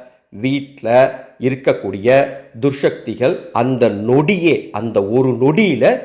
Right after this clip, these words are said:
வெளியே ஓடிரும். செய்து பயன்பெறுங்கள். பௌர்ணமிக்கு பௌர்ணமி இதை செய்யும் பொழுது நல்லது நடக்கும். குறைந்தபட்சம் ஆறு மாதத்துக்கு ஒரு முறையாவது இதை செய்யுங்கள் என்று அன்போடு கேட்டுக்கொள்கின்றேன். இந்த ஆடியோவை உங்களுக்கு தெரிஞ்ச அத்தனை பேருக்கும் பகிர்ந்துக்கோங்க.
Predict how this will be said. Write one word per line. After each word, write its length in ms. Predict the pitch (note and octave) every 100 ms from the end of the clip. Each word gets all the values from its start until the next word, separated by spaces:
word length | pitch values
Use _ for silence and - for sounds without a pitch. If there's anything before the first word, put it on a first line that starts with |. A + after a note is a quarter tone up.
| - -
வெளியே 240 | B2+ B2
ஓடிரும். 440 | G#2 F#2+ F#2 F2+ - _ _ _ _
செய்து 680 | - D3 C#3+ D#3 F#3 - - -
பயன்பெறுங்கள். 720 | G#2+ A2+ A#2+ A#2+ A2+ A2+ G3 - - - -
பௌர்ணமிக்கு 640 | B2 C3 B2+ B2+ B2+ A#2+
பௌர்ணமி 560 | A#2 B2 B2 C3+ G3+ -
இதை 240 | A2 G2 G2
செய்யும் 360 | A2 G#2+ B2
பொழுது 500 | A2 G#2 G2 A#2 -
நல்லது 420 | B2 G#2+ A2 G#2+ G2
நடக்கும். 440 | F#2 F#2 - F#2 - _
குறைந்தபட்சம் 680 | - B2 B2 B2 B2+ - F#3+ - - -
ஆறு 380 | G#2+ C#3 F#3+
மாதத்துக்கு 680 | G#3 C#3+ A#2+ B2 C#3 B2+ G#2
ஒரு 120 | G#2
முறையாவது 680 | B2 C#3+ D#3+ E3 F3 C4 -
இதை 200 | A2 G2+
செய்யுங்கள் 540 | - A#2 B2 B2 E3
என்று 320 | A2 G#2 G3 -
அன்போடு 360 | G#2+ G2 G2
கேட்டுக்கொள்கின்றேன். 720 | - G2+ G2+ G#2 G2+ A#2+ G3 - - -
இந்த 260 | D#3+ C#3 C3
ஆடியோவை 340 | - F#3 E3+
உங்களுக்கு 380 | C#3+ A#2 A2 A2+
தெரிஞ்ச 140 | A#2+
அத்தனை 280 | G2+ - A2+
பேருக்கும் 300 | G#2+ G2 F#2+
பகிர்ந்துக்கோங்க. 640 | G#2 G#2+ A#2+ A#2+ A2 A#2